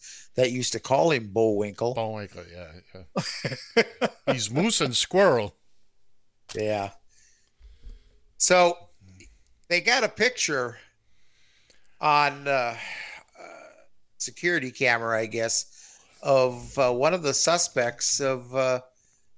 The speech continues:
Speaker 1: uh, the people that set the, uh, Wendy's on fire down there in Atlanta.
Speaker 2: I don't understand
Speaker 1: After,
Speaker 2: that.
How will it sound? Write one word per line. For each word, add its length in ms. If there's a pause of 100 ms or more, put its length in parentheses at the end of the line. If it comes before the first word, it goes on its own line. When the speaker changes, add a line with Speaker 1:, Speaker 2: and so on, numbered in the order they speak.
(360)
Speaker 1:
uh, 220 (540)
the 100
people 360
that 160
set 380 (260)
the, 340
uh, 60
Wendy's 540
on 180
fire 380
down 280
there 200
in 80
Atlanta. 520 (480)
Speaker 2:
I 80
don't 240
understand 220
Speaker 1:
After, 420
Speaker 2:
that. 100